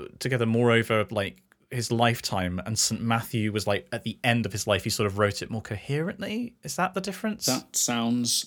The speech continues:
Speaker 2: plausible, yes. I'm sure we've got readers who are screaming the answers there.
Speaker 1: I, I know that, I know that there's a difference between them. Yeah,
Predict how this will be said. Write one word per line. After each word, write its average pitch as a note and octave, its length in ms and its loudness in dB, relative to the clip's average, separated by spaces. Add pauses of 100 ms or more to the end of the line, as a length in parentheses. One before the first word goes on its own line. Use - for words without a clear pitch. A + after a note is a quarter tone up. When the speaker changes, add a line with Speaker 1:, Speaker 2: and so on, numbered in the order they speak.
(100)
Speaker 2:
plausible, B2 640 -4 (340)
yes. C3 420 -2
I'm A#2+ 80 -4
sure A#2+ 280 2
we've A#2 180 0
got - 400 -2 (140)
readers A2+ 440 2
who A#2 140 2
are A2+ 220 0 (220)
screaming C#3+ 760 8
the A2 80 2
answers G#2+ 500 0
there. A2+ 320 -4 (220)
Speaker 1:
I, C#3+ 320 0
I D#3 80 8
know F#3+ 160 10
that, G3+ 200 6
I D#3+ 100 6
know F3 260 8
that F3+ 100 4
there's D#3+ 220 6
a - 20 4
difference C#3+ 320 4
between A#2 440 2
them. F2+ 340 0 (680)
Yeah, A#2+ 420 2